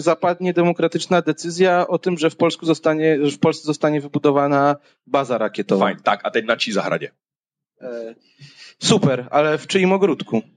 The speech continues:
Speaker 2: Budeme o tom demokraticky hlasovat?
Speaker 1: E, czy będziemy o tym głosować w sposób
Speaker 2: To
Speaker 1: demokratyczny?
Speaker 2: byste, to bychom se tady porvali šíleně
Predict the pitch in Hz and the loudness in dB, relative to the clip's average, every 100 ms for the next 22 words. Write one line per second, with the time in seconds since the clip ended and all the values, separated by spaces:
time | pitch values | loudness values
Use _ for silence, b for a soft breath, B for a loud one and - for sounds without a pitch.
0 | _ _ _ _ 95 127 131 127 135 127 | _ _ _ _ 0 0 0 0 0 -2
1 | 123 123 120 - 113 104 117 151 _ _ | -2 -2 -4 -2 -2 -2 -2 -4 _ _
2 | _ _ _ 143 139 135 - 165 170 170 | _ _ _ -16 -12 -6 -2 0 2 2
3 | 165 165 160 165 151 143 160 147 - 135 | 2 2 0 -2 0 2 2 0 0 0
4 | 135 143 139 135 135 131 127 165 185 170 | 0 0 0 0 -2 -2 -2 0 0 0
5 | - 165 170 151 165 156 156 _ _ _ | -4 -4 -4 -4 -2 -2 -4 _ _ _
6 | _ _ 139 135 127 117 - - 151 143 | _ _ -2 0 0 -2 -2 0 2 2
7 | 135 131 127 123 117 | 2 0 0 -2 -4